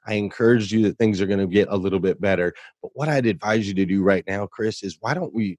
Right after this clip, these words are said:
why don't we just take your phone? Why don't you let me hold on to it for a couple hours? I'm just gonna hold on to it. It'll be fine. And, and what I want you to do is I want you to go over and,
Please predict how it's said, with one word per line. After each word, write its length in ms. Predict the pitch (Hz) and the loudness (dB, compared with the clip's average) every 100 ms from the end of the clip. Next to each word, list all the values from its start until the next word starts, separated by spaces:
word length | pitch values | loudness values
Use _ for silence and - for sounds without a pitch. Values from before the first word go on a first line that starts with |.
| _ | _
why 100 | 110 | -8
don't 140 | 135 160 | -6 -6
we 60 | |
just 200 | 123 107 | -8 -8
take 200 | - 107 | -6 -8
your 80 | 113 | -8
phone? 340 | - 107 107 98 - - | -2 0 0 -2 -8 -2
Why 100 | 185 | 0
don't 120 | - | 2
you 60 | 139 | 2
let 140 | 107 | 2
me 120 | 117 | 2
hold 260 | 104 101 90 | 0 0 0
on 180 | 87 80 | -2 -4
to 80 | 76 | -10
it 60 | 64 | -10
for 80 | - | -12
a 60 | - | -10
couple 260 | - - | -10 -10
hours? 340 | 53 - - _ _ _ _ _ _ _ | -12 -14 -20 _ _ _ _ _ _ _
I'm 140 | - 165 | -4 -2
just 120 | 170 | -2
gonna 140 | 160 120 | -2 2
hold 300 | 127 127 120 | 4 6 6
on 240 | 120 117 | 4 2
to 240 | - 120 | 2 4
it. 160 | 117 104 | 6 4
It'll 140 | 117 117 | 0 -2
be 140 | 123 | -2
fine. 580 | 117 117 117 113 113 110 | -2 -8 -2 2 2 2
And, 280 | 101 101 92 | -2 -4 -2
and 280 | 107 95 92 - - | 0 -2 -4 -10 0
what 100 | 110 | 4
I 20 | |
want 240 | 135 147 | 4 2
you 80 | 151 | 0
to 60 | 127 | 4
do 160 | 127 | 6
is 140 | 120 107 | 6 4
I 20 | |
want 240 | 101 98 | 0 -4
you 60 | 90 | -4
to 40 | |
go 260 | 117 120 117 | 4 6 8
over 420 | 113 113 113 110 | 6 6 6 6
and, 480 | 101 98 92 90 | 4 2 4 2